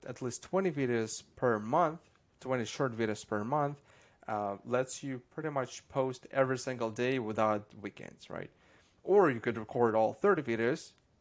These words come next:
for, let's say, one month in advance and then have one video per day. If you're gonna do that, you're gonna see a huge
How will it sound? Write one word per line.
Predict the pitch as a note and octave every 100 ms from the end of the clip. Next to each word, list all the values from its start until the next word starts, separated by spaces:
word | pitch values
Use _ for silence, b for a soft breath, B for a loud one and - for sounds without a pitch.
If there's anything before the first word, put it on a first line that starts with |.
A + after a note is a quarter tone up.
| _ _ _ _ _
for, | - - A#2 A2 G#2+ G#2 G#2
let's | G2+
say, | G#2+
one | G#2 A2+ A#2
month | G#2+ A2 G#2
in | - G#2+
advance | G#2 D3 C3+ C#3+
and | - A#2
then | A2+
have | A2 B2 G#2+ -
one | G#2+ A#2 B2 A#2
video | G#2 A2+ G#2+
per | - - G2+ F#2+
day. | G#2+ E2+ C2+ b b b b b -
If | -
you're | A#2+
gonna | A#2 A#2+
do | G#2 A#2+
that, | A2 C3 E3+ E3
you're | C3+
gonna | A#2 A2+
see | - A#2
a | G2+
huge | - - B2+ C#3 C3+ -